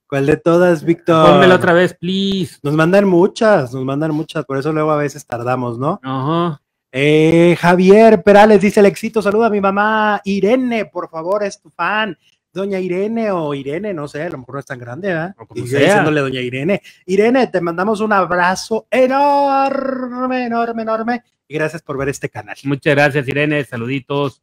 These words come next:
Speaker 1: Gracias.
Speaker 2: Eh, es que Pati Merry Christmas está más loca que una cabra, dice Marilu, güey.
Speaker 1: <laughs> Ok.
Speaker 2: Que José Ron dijo que le iba a dedicar más tiempo a la música, dice Marta Imelda.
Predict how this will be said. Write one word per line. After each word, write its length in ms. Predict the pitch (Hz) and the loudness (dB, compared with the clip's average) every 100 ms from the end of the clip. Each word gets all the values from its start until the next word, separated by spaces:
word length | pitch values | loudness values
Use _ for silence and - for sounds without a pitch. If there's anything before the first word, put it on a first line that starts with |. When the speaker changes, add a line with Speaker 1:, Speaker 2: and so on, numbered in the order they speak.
| _ | _
Speaker 1:
Gracias. 420 | 127 135 143 147 139 | -12 -10 -8 -6 0
Speaker 2:
Eh, 460 | 139 139 143 143 160 | 2 4 2 0 -2
es 140 | 175 | -6
que 120 | 180 | -4
Pati 240 | 156 - 180 | -4 -2 -2
Merry 240 | 151 139 | -2 -2
Christmas 600 | - 165 170 - 185 156 | -4 0 2 0 -2 -2
está 200 | 139 131 | -2 -2
más 140 | 151 147 | -2 0
loca 280 | 143 143 | -2 -4
que 100 | 123 | -6
una 140 | 131 120 | -6 -6
cabra, 280 | 120 123 123 | -6 -6 -6
dice 220 | 117 131 | -8 -10
Marilu, 420 | 117 98 101 110 156 | -10 -10 -12 -8 -8
güey. 180 | 110 107 | -8 -10
Speaker 1:
<laughs> 400 | 110 - - _ _ - - - _ _ | -12 -14 -20 _ _ -20 -20 -20 _ _
Ok. 200 | 165 143 - 117 113 143 226 - - - | -2 -2 -4 -6 -4 -2 -2 -4 -16 0
Speaker 2:
Que 100 | 165 | 2
José 200 | 156 214 | 4 6
Ron 260 | 226 247 240 | 8 6 6
dijo 220 | 233 233 | 4 4
que 80 | 208 | 4
le 60 | 180 | 6
iba 100 | 220 | 8
a 40 | |
dedicar 300 | 180 143 196 | 6 2 0
más 180 | 208 170 | 0 0
tiempo 260 | 196 208 196 | 0 2 2
a 40 | |
la 100 | 143 | 2
música, 520 | 135 147 139 127 131 | 4 4 2 -2 0
dice 240 | 123 123 147 | 0 0 -2
Marta 400 | 135 131 151 - | -2 -2 -6 -6
Imelda. 800 | 120 113 117 117 113 107 101 | -6 -2 0 2 0 -2 -6